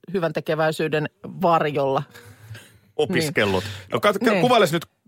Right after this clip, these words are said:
Speaker 2: kuuntelijoille, millaiset vaatteet mulla olisi
Speaker 1: No,
Speaker 2: merkissä nyt?
Speaker 1: sulla on, sulla on selkeästi casual Wednesday
Speaker 2: <laughs> Joo.
Speaker 1: menossa, eli verkka, tollaset college-housut ja niihin hyvin mätsäävä
Speaker 2: <laughs>
Speaker 1: harmaasävyinen. Onks
Speaker 2: Tosi.
Speaker 1: nää, tää on selkeästi nyt ilmeisesti syksyn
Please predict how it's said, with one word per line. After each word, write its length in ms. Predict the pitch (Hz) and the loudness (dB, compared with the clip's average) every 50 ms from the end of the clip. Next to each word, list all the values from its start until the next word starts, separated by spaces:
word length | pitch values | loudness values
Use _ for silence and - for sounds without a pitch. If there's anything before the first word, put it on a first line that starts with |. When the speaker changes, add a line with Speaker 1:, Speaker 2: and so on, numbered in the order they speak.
| _ | _
Speaker 2:
kuuntelijoille, 440 | _ - 151 139 127 120 117 110 110 | _ -4 -2 0 2 2 4 4 4
millaiset 300 | 110 117 117 104 101 - | 4 4 2 0 0 0
vaatteet 360 | - 113 98 - - 92 82 | 0 0 0 0 -2 -6 -6
mulla 140 | - 85 80 | -4 -4 -4
olisi 140 | 78 73 80 | -4 -6 -6
Speaker 1:
No, 20 | |
Speaker 2:
merkissä 320 | 82 76 73 262 269 - - | -8 -6 -2 -2 -2 -2 -2
nyt? 100 | - - | -4 -4
Speaker 1:
sulla 220 | - 294 269 208 | -2 0 0 0
on, 140 | 175 147 185 _ _ _ - | 0 0 -4 _ _ _ -4
sulla 140 | - 240 185 | -2 -2 -2
on 80 | 160 | 0
selkeästi 380 | 156 214 208 196 208 190 _ 208 _ _ | 0 -2 -2 -2 -4 -6 _ -8 _ _
casual 380 | 214 208 196 - 165 131 123 - _ _ _ _ _ _ _ 151 | -4 -2 -2 -2 -2 -2 -2 -2 _ _ _ _ _ _ _ -2
Wednesday 440 | 160 147 131 - - _ - - - - - - _ _ - _ | -2 -2 -2 -4 -8 _ -6 -6 -6 -6 -12 -16 _ _ -18 _
Speaker 2:
<laughs> 280 | - 107 - - - 101 | -12 -10 -10 -8 -2 0
Joo. 140 | 117 - - | 0 0 0
Speaker 1:
menossa, 540 | - 165 165 165 135 127 131 - - - 131 | -4 -2 -2 -2 -2 -4 -6 -6 -4 -4 -4
eli 220 | 139 147 143 120 - - - - - - - - - 165 175 _ | -2 -2 -4 -6 -6 -8 -8 -10 -10 -10 -12 -12 -14 -14 -6 _
verkka, 440 | 214 220 196 - _ - 139 117 - _ _ _ _ _ _ - | -2 -2 -2 -2 _ -6 -6 -6 -6 _ _ _ _ _ _ -8
tollaset 400 | _ 196 175 147 147 151 196 185 - | _ -2 -2 0 -2 -2 -4 -8 -4
college-housut 840 | - 247 240 214 175 - - 190 185 160 147 143 - - 113 - | -2 0 0 0 0 -2 -2 -2 0 0 0 0 -4 -6 -8 -6
ja 180 | - 131 131 - _ _ - - - | -4 -4 -4 -4 _ _ -18 -12 -8
niihin 340 | - 180 175 165 151 160 - - - - - 185 | -4 -2 -2 -2 -2 -4 -6 -8 -12 -8 -4 -2
hyvin 240 | 208 214 180 165 - - - | 0 0 0 -2 -4 -4 -4
mätsäävä 640 | 165 165 165 165 - - - - 135 92 80 104 113 - - - _ _ _ _ _ _ | -2 0 0 0 -2 -6 -8 -6 -4 -4 -4 -4 -6 -8 -10 -20 _ _ _ _ _ _
Speaker 2:
<laughs> 400 | _ _ _ - 127 - - 156 | _ _ _ -10 -10 -4 0 0
Speaker 1:
harmaasävyinen. 680 | 160 156 - 160 143 143 143 - 170 147 143 160 160 170 | 0 2 0 0 0 -2 0 -2 -2 -2 -2 -2 0 0
Onks 100 | 180 185 | 0 0
Speaker 2:
Tosi. 100 | 156 247 | 2 2
Speaker 1:
nää, 140 | 254 240 202 | 2 2 2
tää 220 | _ 254 254 226 | _ 2 4 4
on 80 | 202 190 | 2 2
selkeästi 480 | - 220 202 180 180 180 165 - 170 | 2 0 0 0 -2 -4 -4 -4 -4
nyt 220 | 160 165 160 - - | -4 -4 -4 -4 -4
ilmeisesti 400 | 165 165 165 165 160 151 - 185 | -4 -2 0 -2 -2 -2 -6 -8
syksyn 460 | - - 190 180 - - 151 143 | -2 -2 -2 -2 -2 -4 -4 -6